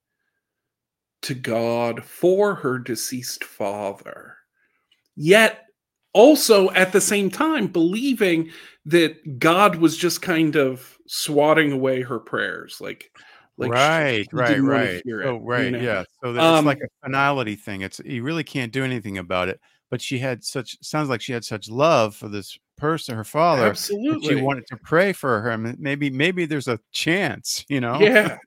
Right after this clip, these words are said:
Speaker 1: yeah, just something.
Speaker 2: <laughs> Right.
Speaker 1: And the, the idea of that struck me, that th-,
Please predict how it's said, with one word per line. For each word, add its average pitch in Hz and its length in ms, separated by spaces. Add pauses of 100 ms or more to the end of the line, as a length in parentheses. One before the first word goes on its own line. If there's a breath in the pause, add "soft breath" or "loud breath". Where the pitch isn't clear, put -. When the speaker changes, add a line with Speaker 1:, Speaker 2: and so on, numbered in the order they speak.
Speaker 1:
yeah, 175 220
just 175 320
something. 247 680
Speaker 2:
<laughs> - 40 (280 loud breath)
Right. 113 340
Speaker 1:
And 170 680 (260)
the, 156 540
the 156 260
idea 180 500
of 143 140
that 123 240
struck 131 480
me, 90 420 (180)
that 113 580 (840)
th-, 127 460